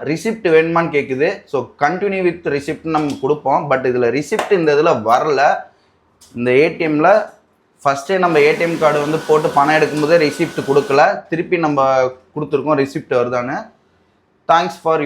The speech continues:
using" அப்படின்னு போட்டிருக்கோம். இப்ப எக்ஸலண்டா வந்து ஒர்க் ஆகுது. So நம்ம வந்து எக்ஸலண்ட் கொடுப்போம். ஆனா இந்த ரிசிப்ட் வராதனால நம்ம very good-னே கொடுப்போம். ஓகே,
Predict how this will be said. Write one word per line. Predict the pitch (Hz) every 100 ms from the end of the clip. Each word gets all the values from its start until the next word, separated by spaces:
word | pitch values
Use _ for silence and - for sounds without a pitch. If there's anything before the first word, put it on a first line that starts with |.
| 139
using" | 139 143 135
அப்படின்னு | 120 135 139
போட்டிருக்கோம். | 120 123 156 160
இப்ப | 143 135
எக்ஸலண்டா | 135 196 190 180 165
வந்து | 156 170
ஒர்க் | 139 - 160
ஆகுது. | 139 143 202 -
So | 147 143 143
நம்ம | 143 156
வந்து | 196 226 143
எக்ஸலண்ட் | 160 175 160
கொடுப்போம். | 143 175 165
ஆனா | 175 170
இந்த | 151 139 135
ரிசிப்ட் | 139 214 - 165
வராதனால | 156 147 147 175
நம்ம | 151 131
very | 143 156 147
good-னே | 131 147 123
கொடுப்போம். | 110 117 165 - _ _ _ _ _ _ _ _ _ _ _ _ _ _ _ _ _ _ _ _ _ _ _ _ _ _ _ _ _ _ _ _ - 156
ஓகே, | 151